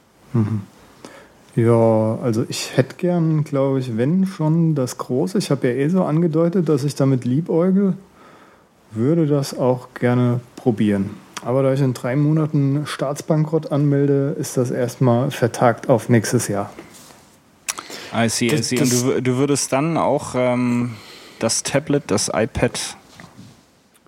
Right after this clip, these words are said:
Speaker 1: Hm, nee,
Speaker 2: äh,
Speaker 1: ich
Speaker 2: äh, hinter dir lassen oder dann immer noch beide
Speaker 1: Ja, wenn
Speaker 2: Gerätschaften?
Speaker 1: ich's, nee, wenn ich's jetzt schon verkaufe, dann könnte ich's mir auch so grad so noch leisten. Aber so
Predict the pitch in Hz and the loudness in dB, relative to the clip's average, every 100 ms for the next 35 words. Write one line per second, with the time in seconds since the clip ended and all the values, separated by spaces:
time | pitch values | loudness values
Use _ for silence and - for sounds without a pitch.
0 | _ _ _ _ _ 139 139 139 185 135 | _ _ _ _ _ 0 2 0 0 0
1 | 117 123 143 - - 127 - - 117 151 | 2 2 0 0 -4 -6 -10 -6 -2 2
2 | 131 107 101 98 90 - 107 95 101 98 | 0 0 0 0 0 -2 -4 -2 -2 0
3 | 101 71 101 95 92 - 87 90 82 85 | -2 -2 -2 -2 -4 0 0 0 -4 -6
4 | - - - 107 107 107 110 120 117 101 | -14 -20 -10 -4 0 0 2 2 2 -2
5 | - 95 131 120 113 117 113 113 120 127 | -4 -6 -4 0 0 2 2 2 0 0
6 | - 127 - 127 127 123 123 117 123 120 | 2 2 2 0 -2 0 0 0 0 2
7 | 123 120 117 123 123 110 107 120 117 101 | 0 0 0 0 -2 -2 0 2 2 0
8 | - 107 98 - 104 104 107 101 107 - | -2 -2 -2 -2 0 0 -2 -2 -2 -4
9 | 110 104 107 110 113 | -2 -2 0 0 -2